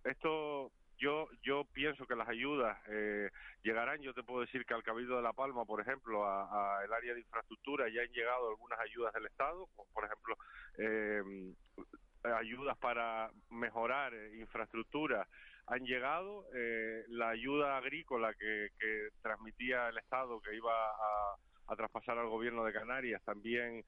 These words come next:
eh, me comentan que ha llegado y que el gobierno ahora está trabajando en, en, en repartir, eh, lo antes posible esas ayudas. Es verdad que tanto Agroseguros ya ha pagado,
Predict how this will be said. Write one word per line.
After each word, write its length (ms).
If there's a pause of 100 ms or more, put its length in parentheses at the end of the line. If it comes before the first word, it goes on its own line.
(380)
eh, 760 (100)
me 140
comentan 500
que 80
ha 40
llegado 360
y 60
que 80
el 80
gobierno 460
ahora 200
está 160
trabajando 680
en, 160
en, 420 (400)
en 200
repartir, 560
eh, 240
lo 100
antes 200
posible 560 (480)
esas 280
ayudas. 420
Es 80
verdad 240
que 120
tanto 680
Agroseguros 840
ya 100
ha 40
pagado, 600